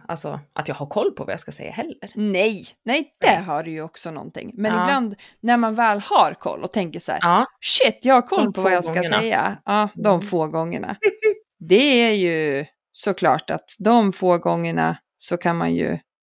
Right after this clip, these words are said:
Speaker 2: ofta få det där kaoset när det väl kommer till kritan ändå.
Speaker 1: Ja, det, mm, kan komma ut hur som helst. Och så kommer
Speaker 2: Mm.
Speaker 1: man in på någonting annat och så, "Åh, så ska jag säga det." Och så har man liksom lite tappat tråden.
Speaker 2: Mm. Tappa tråden, det,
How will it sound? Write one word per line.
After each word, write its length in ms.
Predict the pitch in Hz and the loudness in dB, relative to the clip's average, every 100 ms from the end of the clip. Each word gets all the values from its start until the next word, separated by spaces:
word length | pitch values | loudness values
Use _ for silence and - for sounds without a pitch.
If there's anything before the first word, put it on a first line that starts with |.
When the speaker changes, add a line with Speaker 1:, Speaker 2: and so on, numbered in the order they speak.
| _ _ _ _ _ _ _ _ _ _ - | _ _ _ _ _ _ _ _ _ _ -12
Speaker 2:
ofta 260 | 180 - 185 | -12 -10 -10
få 220 | - 202 | -4 -2
det 80 | 214 | -2
där 120 | - | -4
kaoset 600 | - 180 175 180 - 175 185 | 0 2 2 0 -2 -2 0
när 120 | 175 | -2
det 60 | |
väl 160 | 170 175 | 0 -2
kommer 220 | - 185 | -2 -4
till 140 | 180 185 | -4 -2
kritan 360 | 185 185 214 | 0 0 2
ändå. 260 | 247 277 - - _ _ _ - | 2 2 -2 -8 _ _ _ 2
Speaker 1:
Ja, 300 | 196 190 190 - _ _ _ | 4 4 2 -8 _ _ _
det, 120 | 196 | -4
mm, 720 | 185 175 165 - 196 - - - _ _ - | -4 -4 -6 -8 -10 -12 -14 -16 _ _ -14
kan 160 | 190 175 | -10 -8
komma 260 | 175 156 | -8 -8
ut 200 | 160 156 | -10 -8
hur 80 | 160 | -10
som 180 | 151 170 | -8 -8
helst. 420 | 226 226 - - - _ _ - | -8 -8 -14 -16 -20 _ _ -6
Och 80 | 208 | -4
så 80 | |
kommer 180 | 220 196 | -2 -2
Speaker 2:
Mm. 100 | 175 | 0
Speaker 1:
man 120 | 165 151 | -2 -4
in 100 | 160 | -8
på 100 | 156 | -10
någonting 260 | 156 147 | -10 -10
annat 280 | 139 90 - | -12 -12 -12
och 80 | - | -10
så, 100 | - | -6
"Åh, 140 | 392 | -6
så 120 | - | -6
ska 160 | 202 185 | -12 -12
jag 60 | 175 | -12
säga 240 | - 92 | -12 -12
det." 160 | 73 65 | -12 -14
Och 80 | |
så 240 | - 190 170 | -12 -12 -12
har 100 | - | -14
man 140 | 180 - | -12 -12
liksom 260 | - 180 - _ | -14 -16 -18 _
lite 240 | 185 - | -16 -16
tappat 380 | 175 196 - - - _ - | -12 -14 -14 -20 -20 _ -6
tråden. 400 | 254 214 - - _ _ - | -4 -4 -10 -16 _ _ -6
Speaker 2:
Mm. 280 | 185 180 202 - - - | -2 -2 -4 -10 -20 -4
Tappa 280 | - 208 214 | 0 2 2
tråden, 500 | - 254 190 190 196 | 2 4 4 4 2
det, 380 | 220 190 185 | 4 4 2